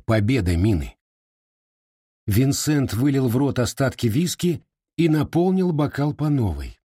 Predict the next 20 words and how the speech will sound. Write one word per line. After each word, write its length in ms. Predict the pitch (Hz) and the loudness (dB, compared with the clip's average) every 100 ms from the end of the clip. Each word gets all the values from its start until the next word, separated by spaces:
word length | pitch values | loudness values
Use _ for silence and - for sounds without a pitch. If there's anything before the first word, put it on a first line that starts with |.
| _ _ _ _ _ _ - | _ _ _ _ _ _ -2
Но 320 | 110 110 120 | 2 2 2
это 260 | 127 123 123 | 2 2 0
не 160 | 123 | 2
могла 540 | 123 127 110 139 143 107 | 2 0 0 0 0 -2
и 180 | 127 120 | 0 0
не 140 | 127 | 0
должна 540 | 123 127 95 135 131 | 0 0 0 0 0
быть 260 | 90 95 - | 0 -2 0
Мина. 380 | 107 87 71 - _ _ _ _ _ _ _ | 0 0 -4 -12 _ _ _ _ _ _ _
Сама 480 | - - 117 110 117 | -8 -2 2 2 2
эта 200 | 113 120 | 2 2
мысль 400 | 131 135 - 90 | 2 0 -2 -2
абсурдна. 640 | 98 - - 92 - - - _ _ _ _ _ | -2 -2 -4 -4 -6 -12 -16 _ _ _ _ _
Он 220 | 107 131 | 2 4
ведь 180 | 135 147 | 2 0
знает 480 | 127 180 180 110 117 | 0 0 0 0 -2
ее. 320 | 131 110 65 _ _ _ _ _ _ _ - | -2 -2 -6 _ _ _ _ _ _ _ 0
Или 280 | 104 143 160 | 2 2 0
все-таки 640 | - - 170 160 - 170 | -2 -4 -2 -4 -2 0
нет? 360 | 147 87 - | 0 -2 -8